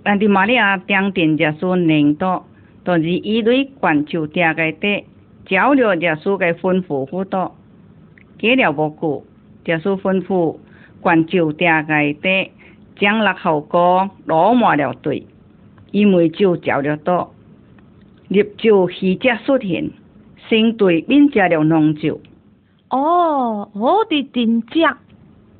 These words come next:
Speaker 1: 第解，玛利亚晓得耶稣的圣灵差遣伊，讲第九节的第解来。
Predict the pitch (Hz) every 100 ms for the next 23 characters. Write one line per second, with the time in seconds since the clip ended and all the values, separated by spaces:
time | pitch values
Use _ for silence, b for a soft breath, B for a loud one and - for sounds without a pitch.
0 | - - - - - B B B B -
1 | 233 220 175 156 151 - - - 190 202
2 | 254 226 220 190 220 247 185 165 - 196
3 | 196 208 190 - 196 170 151 156 196 196
4 | - 233 180 170 - 208 240 202 180 190
5 | 202 202 151 151 233 202 120 123 101